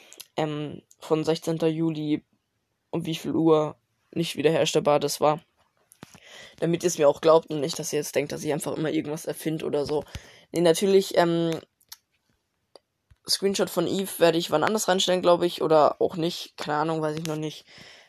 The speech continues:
weil ich halt nicht spoilern mag, was in der Folge vor-, vorkommt. Aber okay. Ähm, ja, genau, das war's. Und ich hoffe, wir sehen uns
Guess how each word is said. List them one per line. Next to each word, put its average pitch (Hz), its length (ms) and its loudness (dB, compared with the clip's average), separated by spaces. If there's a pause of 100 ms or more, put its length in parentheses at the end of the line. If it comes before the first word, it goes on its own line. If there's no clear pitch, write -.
(120)
weil 151 120 0
ich 151 140 -8
halt 156 160 -2
nicht 147 100 -8
spoilern 151 360 2
mag, 147 160 -2
was 147 160 -2
in 135 60 -6
der 147 100 -2
Folge 160 280 0
vor-, 160 200 0 (260)
vorkommt. 175 640 2
Aber 185 180 6
okay. 185 400 4 (960)
Ähm, 175 360 2 (1080)
ja, 165 240 6 (100)
genau, 156 380 6
das 160 220 0
war's. 165 560 2
Und 156 160 -2
ich 160 160 -6
hoffe, 156 480 2
wir 165 80 -4
sehen 165 220 2
uns 151 200 0